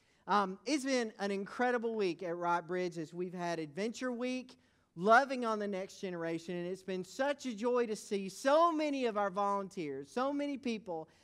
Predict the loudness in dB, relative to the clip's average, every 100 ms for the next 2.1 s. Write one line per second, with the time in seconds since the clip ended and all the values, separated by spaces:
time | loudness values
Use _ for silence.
0 | _ -10 0 2 2 -2 -2 0 0 -2
1 | -2 0 0 0 -2 -2 -2 0 0 -4
2 | -10